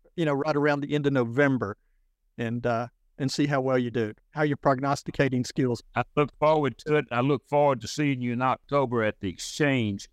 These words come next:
Speaker 2: Building
Speaker 1: We
Speaker 2: in
Speaker 1: will get
Speaker 2: Memphis.
Speaker 1: that. Yep, we will get that all set up. So I think with that,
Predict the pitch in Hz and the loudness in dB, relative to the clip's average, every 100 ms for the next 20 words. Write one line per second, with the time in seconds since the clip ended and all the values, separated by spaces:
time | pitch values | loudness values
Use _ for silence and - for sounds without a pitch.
0 | 98 127 135 110 85 87 78 _ _ _ | -2 2 2 0 -4 -8 -8 _ _ _
1 | _ - 135 165 156 117 - 170 - - | _ -2 2 4 4 2 2 0 0 -14
2 | - - 156 - 139 156 143 143 165 151 | -20 -14 -14 -10 -2 0 0 -2 -2 0
3 | 151 156 147 - 147 131 107 _ - - | 2 0 -2 -2 0 -2 -4 _ -10 -2
4 | 127 117 _ _ _ _ - 165 202 208 | -2 -2 _ _ _ _ -2 2 2 2
5 | 180 226 220 | 0 0 -2